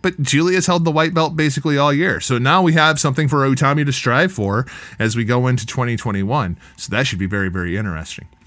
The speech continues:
December nineteenth in Shizuoka. They are starting to upload this show as of Sunday the twentieth. I believe the first two matches are up.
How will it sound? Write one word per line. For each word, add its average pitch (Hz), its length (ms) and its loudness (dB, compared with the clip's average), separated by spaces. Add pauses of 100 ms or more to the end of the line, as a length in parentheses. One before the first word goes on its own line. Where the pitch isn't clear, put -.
(400)
December 208 380 4
nineteenth 185 600 2
in 151 200 4
Shizuoka. 170 800 2
They 175 120 2
are 127 120 4
starting 180 460 2
to 175 100 2
upload 151 460 2
this 143 120 4
show 139 500 2
as 131 320 2
of 117 720 -2
Sunday 143 500 2
the 107 140 -2
twentieth. 170 640 -2
I 135 40 2
believe 117 280 -2
the 95 80 -6
first 139 260 0
two 131 140 2
matches 127 380 2
are 107 160 0
up. 156 200 -2